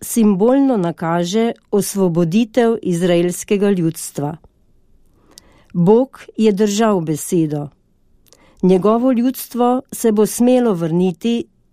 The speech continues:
iz izgnanstva v obljubljeno deželo.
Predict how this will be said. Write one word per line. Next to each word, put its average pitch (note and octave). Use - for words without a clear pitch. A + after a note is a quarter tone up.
iz F#3+
izgnanstva F#3+
v G#3
obljubljeno G#3
deželo. E3